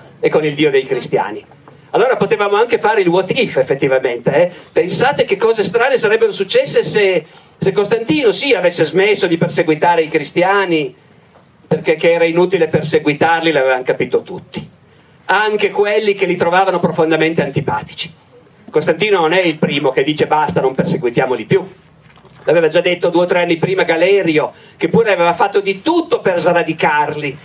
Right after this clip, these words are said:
e poi Galerio a un certo punto aveva fatto un editto prima di morire in cui dice, in sostanza, scherzo ma non troppo:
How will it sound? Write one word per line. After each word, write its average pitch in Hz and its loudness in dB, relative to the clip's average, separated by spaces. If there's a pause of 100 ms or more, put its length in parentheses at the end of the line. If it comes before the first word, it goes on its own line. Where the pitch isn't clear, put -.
e 170 0
poi 262 0
Galerio 220 2
a - 0
un 185 -4
certo 196 0
punto 247 0
aveva 175 -2
fatto 202 0
un 185 -2
editto 202 0
prima 185 0
di 185 0
morire 208 0 (240)
in 208 -4
cui 220 2
dice, 202 0
in 214 0
sostanza, 160 0 (420)
scherzo 170 -2
ma 139 0
non 147 2
troppo: 151 -2